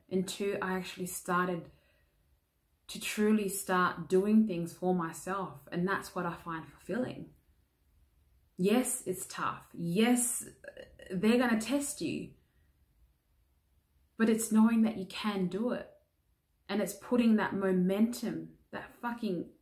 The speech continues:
engine up your ass for you to become the best version of yourself, because that is how you're gonna fulfill yourself.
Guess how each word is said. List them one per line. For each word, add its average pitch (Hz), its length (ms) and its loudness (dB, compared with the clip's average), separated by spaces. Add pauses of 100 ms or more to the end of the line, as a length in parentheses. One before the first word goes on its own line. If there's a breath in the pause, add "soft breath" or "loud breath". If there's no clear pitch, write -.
(100)
engine 240 500 6
up 185 160 0
your 185 180 4
ass 196 640 0 (400)
for 214 100 -4
you 214 200 0
to 226 80 -4
become 208 540 -4
the 185 80 -8
best 190 400 -4
version 208 420 0
of 170 120 -4
yourself, 170 240 -6
because 185 360 -2
that 214 280 2 (100)
is 214 180 -4
how 190 220 -2
you're 185 140 0
gonna 185 200 -4
fulfill 226 680 -4
yourself. 165 560 -10